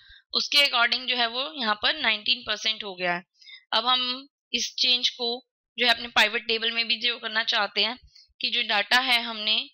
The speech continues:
John का वो change किया है, फिफ-, ट्वेल्व थाउजेंड से फ़िफ़्टीन थाउजेंड किया है और यहाँ पे percentage भी है जो change हो गया है, तो हम वहाँ पर उसके options group में जाएंगे और यहाँ से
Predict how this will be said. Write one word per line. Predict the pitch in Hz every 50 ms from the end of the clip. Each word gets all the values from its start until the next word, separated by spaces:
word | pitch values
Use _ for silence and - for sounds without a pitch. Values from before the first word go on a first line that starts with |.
| _ _ _ _ _ _
John | 214 208 208 202 202 214 233
का | 233 - 208 208 240 277 262
वो | 254 247 233
change | - - 233 226 247 254 -
किया | - 233 226 220 220
है, | 214 214 220 254 285 - - - - - - - - - - - - - - - - -
फिफ-, | - 233 208 - _ _ _ _ -
ट्वेल्व | 233 233 247 240 -
थाउजेंड | 269 240 220 214 233 233 233
से | - 247
फ़िफ़्टीन | 220 240 226 - 240 240 240 247
थाउजेंड | 247 240 220 208 233 240 240
किया | 233 240 226 233 233
है | 233 240 247 247
और | 226 214
यहाँ | 214 208 208
पे | 214 233 226 -
percentage | 226 - - - 220 226 214 240 226 208 208
भी | 233 226
है | 226 233 247
जो | - 240
change | - - 233 220 220 226 226
हो | 226 214
गया | 202 208 214 226
है, | 277 - _ _ - - - - - _
तो | - 269
हम | 285 294 285 277
वहाँ | 262 254 254 262 254 -
पर | 254 247 247 277 - - - - _ -
उसके | 233 - - - 277
options | 247 220 208 - - 254 254 233
group | 233 247 240 247
में | 254 254 226
जाएंगे | 226 214 208 214 214 220 240 -
और | - - 220 226
यहाँ | 226 220 214 220 240 240
से | - 240 220